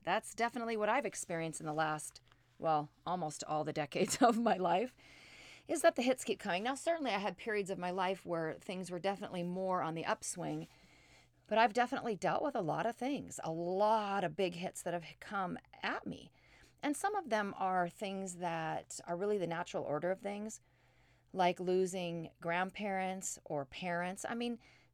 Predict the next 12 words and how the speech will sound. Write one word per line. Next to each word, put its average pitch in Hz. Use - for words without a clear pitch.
uh, 90
though 233
there's, 269
that 233
is 185
not 208
to 202
diminish 180
that, -
because 185
that's 220
hard. 160